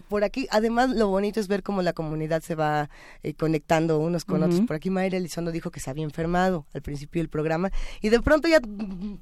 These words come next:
Speaker 1: todo el mundo le empieza a escribir directamente a ella, "Oye, mejórate, te mandamos un apapacho". A Tania Mafalda, de igual manera, muchos la escuchas también, que son cuates entre ellos, eso es un hecho, ya se empiezan a mandar el mensajito,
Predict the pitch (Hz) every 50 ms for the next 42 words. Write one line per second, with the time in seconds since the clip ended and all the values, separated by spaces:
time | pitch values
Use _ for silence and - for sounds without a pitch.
0 | - - 247 269 302 302 294 294 294 285 294 262 233 220 - 240 226 247 240 -
1 | 233 226 220 240 240 220 233 226 226 - - 233 226 220 214 214 190 214 208 208
2 | 208 180 160 151 156 156 156 151 - - - 160 165 165 165 160 - - 170 160
3 | - - - - - - 139 135 139 139 139 147 160 156 156 147 - - 165 156
4 | 143 - - 127 127 - - 160 165 165 - - 165 - - - - - - -
5 | - 175 190 190 - 254 285 311 311 302 262 233 220 220 - 247 262 254 247 233
6 | 214 220 226 233 226 226 220 220 226 226 220 220 - 220 202 180 170 - 208 -
7 | - - 180 175 180 196 196 - 175 - - - - - - - 175 190 202 -
8 | 220 214 - - - - 190 196 196 254 240 220 190 185 196 247 - - - -
9 | - 139 151 143 170 180 175 202 208 196 196 - - 226 - - - - - -
10 | - 185 185 - - 165 147 - 185 - - 151 143 139 135 135 135 135 147 160
11 | 165 160 151 143 139 143 143 143 - - - - - 262 269 - - 247 226